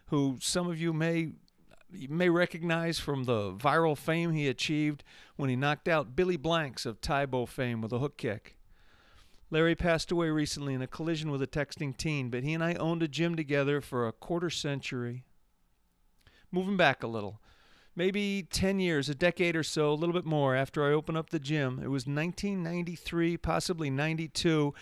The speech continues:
and I saw some ads for an all-styles competition in Colorado. But the truth is, it, it I didn't think a thing of it.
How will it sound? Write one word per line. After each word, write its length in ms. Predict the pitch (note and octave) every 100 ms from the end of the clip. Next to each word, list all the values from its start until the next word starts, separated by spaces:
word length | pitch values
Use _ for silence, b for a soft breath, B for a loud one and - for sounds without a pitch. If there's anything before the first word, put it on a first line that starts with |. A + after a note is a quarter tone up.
| B B E3
and 100 | E3
I 40 |
saw 340 | - - A#3
some 260 | A3 A3+ G3
ads 340 | G3 F#3 C3+
for 180 | - C#3
an 80 | C3+
all-styles 800 | - D#3+ F#3+ - - E3 E3+ E3
competition 760 | - E3 E3+ - F3 E3 - D#3
in 140 | C3
Colorado. 880 | - D3+ D#3 C#3+ D3+ D3+ B2+ G2+ A2+ b b b b b
But 120 | E3+
the 80 | F3+
truth 340 | - A#3 A3 B3
is, 240 | A3+ C#3+
it, 120 | D3+
it 160 | - F3 _ _ _ -
I 100 | F3+
didn't 220 | A3 G#3
think 240 | A3 G#3
a 60 | F3+
thing 320 | - G3+ G3
of 180 | G3 E3
it. 160 | G#2+